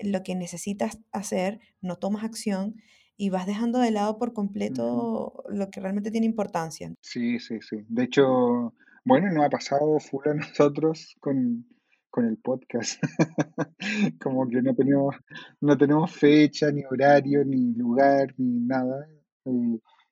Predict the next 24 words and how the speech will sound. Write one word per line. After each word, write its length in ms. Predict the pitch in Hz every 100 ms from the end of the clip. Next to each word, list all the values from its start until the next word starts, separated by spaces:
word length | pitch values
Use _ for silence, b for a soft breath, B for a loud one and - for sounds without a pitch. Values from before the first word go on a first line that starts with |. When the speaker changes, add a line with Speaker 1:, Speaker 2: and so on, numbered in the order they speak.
| _
Speaker 2:
y 320 | 143 120 123
es 160 | 131 -
también 400 | 147 143 135 139
porque, 1200 | - 143 123 135 131 127 127 127 127 127 127 127 -
en, 500 | 135 123 117 123 120 _ _
bueno, 360 | 160 147 214 175
un 80 | 143
momento 360 | 139 143 160
a 40 | 151
otro 300 | 151 160 151
no, 540 | 147 143 - 135 135
nos 120 | 135
pusimos 320 | 127 131 143
a 60 | 147
procrastinar 520 | 143 131 131 123 131
mucho 360 | 139 151 - 180
y, 200 | 165 127
y, 240 | 139 120 117 b _ _ _ _ _
y 40 | -
cosa 240 | 160 226
que 100 | 220
no 60 | 147
está 200 | - 147
mal. 380 | 196 165 190